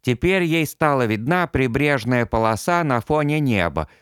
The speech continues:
со всеми её изгибами, деревьями и инженерными сооружениями.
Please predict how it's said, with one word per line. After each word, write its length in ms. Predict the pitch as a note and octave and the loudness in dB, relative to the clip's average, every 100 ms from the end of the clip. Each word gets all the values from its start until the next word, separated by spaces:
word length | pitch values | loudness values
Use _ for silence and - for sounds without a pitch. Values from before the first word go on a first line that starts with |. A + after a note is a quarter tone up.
| _ | _
со 220 | - A2 | -2 -2
всеми 400 | - E3 D#3 C#3 | 0 -2 0 0
её 420 | A2+ B2 A#2+ G#2 | 0 0 2 0
изгибами, 720 | E2+ E2 E3+ F3 E3 D3+ D3 | -2 -2 -2 0 0 0 0
деревьями 840 | F#2 F#2+ A#2+ F3 D#3 D#3 D3+ D3 - _ - | 0 -2 0 0 0 0 0 0 -4 _ -4
и 200 | B2+ D3+ | 0 2
инженерными 760 | A#2+ A2 A2+ E3+ E3 D3 C#3+ C3 | 2 0 0 0 0 0 -2 0
сооружениями. 1040 | D3+ D3 D3 C#3 A2 F2 E2 D2 C#2 D2+ | 0 0 0 0 0 0 0 -2 -4 -8